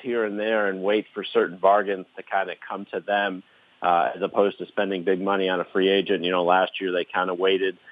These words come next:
uh, and it was during the winter meetings that they signed Fernando Rodney, who was coming off, uh, a rough second half. So, um, you know, they might look to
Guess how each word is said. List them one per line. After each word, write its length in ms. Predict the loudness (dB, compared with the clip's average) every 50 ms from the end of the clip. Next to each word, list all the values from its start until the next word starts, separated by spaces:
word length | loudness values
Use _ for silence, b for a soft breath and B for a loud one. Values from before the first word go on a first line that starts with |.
| B B B B -2
uh, 60 | 0
and 280 | 2 2 2 2 0 0
it 20 |
was 140 | 0 -2 0
during 240 | 0 2 2 2 2
the 80 | 2
winter 260 | 2 2 2 2 2 2
meetings 380 | 2 2 2 2 2 0 0 0
that 120 | -2 2
they 140 | 2 0 0 0 0
signed 260 | 2 2 2 2 0 -2
Fernando 460 | -2 0 2 2 2 4 4 2 4
Rodney, 460 | 4 4 4 4 2 0 -2 -10 -16
who 120 | -16 -16 -16
was 120 | -16 -16
coming 300 | -12 -10 -10 -10 -8 -8
off, 260 | -4 -4 -4 -4 -6 _ _
uh, 340 | -8 -6 -4 -4 -4 -2 -2
a 80 | -2 -2
rough 260 | 0 2 0 0 0 _ -4
second 280 | -4 -4 -4 -8 -14
half. 380 | -8 -4 0 2 2 2 0 -2 -2
So, 260 | -2 0 0 0 0 B B B B B B B B B -2
um, 460 | 0 2 2 2 2 0 -4 -8 -6 -4
you 80 | -2
know, 120 | 0 0 2
they 100 | 2 2
might 240 | 4 2 2 4
look 220 | 2 2 0 0 -4
to 100 | -10